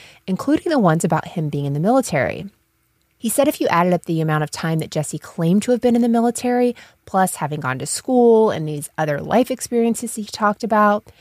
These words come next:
he would have to be at least forty years old, not in his early twenties like he was at the time. So he thought Jesse was like a smooth-talking thief. William also recalled a time when his parents were actually scared of Jesse,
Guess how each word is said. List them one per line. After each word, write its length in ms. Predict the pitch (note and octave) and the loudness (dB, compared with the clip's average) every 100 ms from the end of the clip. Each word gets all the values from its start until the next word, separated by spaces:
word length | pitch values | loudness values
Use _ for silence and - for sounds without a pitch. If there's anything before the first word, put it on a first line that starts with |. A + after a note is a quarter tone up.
| - - _ | -20 -20 _
he 200 | - D#4+ | -4 0
would 100 | F#4+ | 2
have 160 | F#4+ - | 0 -2
to 80 | D4+ | 0
be 120 | C#4+ | 2
at 60 | |
least 200 | A#3+ B3+ | 0 -2
forty 220 | - A3 A3 | 0 2 2
years 200 | G#3+ G3 | 2 2
old, 380 | E3 - F#3+ G#3+ - | 2 0 -8 -12 -4
not 220 | E3+ D#3+ | 0 0
in 80 | E3+ | 0
his 140 | D#3+ | -2
early 220 | C#3+ D3 | -2 -2
twenties 600 | E3+ - F4+ D#4 B3 B3+ | -4 -2 2 4 2 2
like 160 | F#3 F#3 | -2 -2
he 80 | F3 | -6
was 200 | - - | -6 -10
at 60 | |
the 80 | - | -14
time. 560 | - - C4+ - - G#3 _ _ _ _ - | -12 -6 -4 -6 -8 -16 _ _ _ _ -12
So 140 | A#3 | -12
he 260 | - E4+ F#4 | -4 -2 -2
thought 320 | - A3+ - | 0 0 2
Jesse 420 | F3+ F3 - F#3 | 2 2 2 0
was 280 | E3 E3 - | 0 -2 -2
like 240 | C#3+ - - | -2 -4 -10
a 120 | C#3+ | -8
smooth-talking 880 | D3+ - G3 F3+ F3 - D#3 - - | -6 -4 -2 -2 -2 -8 -10 -10 -14
thief. 460 | - - - - A3+ - _ _ _ - | -14 -14 -14 -16 -20 -20 _ _ _ 2
William 280 | A#3 A3+ - | 4 4 2
also 280 | A3+ B3+ D4+ | 0 0 -2
recalled 340 | D4 - E3+ | -2 -2 -2
a 60 | E3+ | -2
time 520 | - D#3 C#3+ D3 D#3 - | -2 0 2 0 -2 -6
when 320 | E3 E3 E3 | 0 2 2
his 220 | D#3+ - | -2 -6
parents 420 | - F3+ A3+ - | -4 0 0 0
were 100 | A3 | -2
actually 300 | E3 - F3+ | -2 -2 -4
scared 640 | D#3 - - F#3 A#3+ B3+ A3 | -2 -4 -2 2 4 4 2
of 160 | E3+ | -2
Jesse, 580 | - C#3+ D3+ D#3+ - | -4 -4 -4 -8 -6